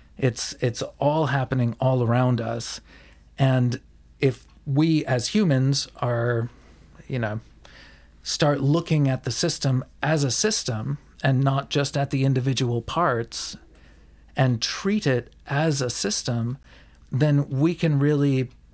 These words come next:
quite easily, with the resources and energy that we have available to us, support that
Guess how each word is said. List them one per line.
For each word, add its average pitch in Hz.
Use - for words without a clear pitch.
quite -
easily, 131
with 139
the 127
resources 131
and 120
energy 135
that 127
we 139
have 143
available 131
to 113
us, 117
support -
that 151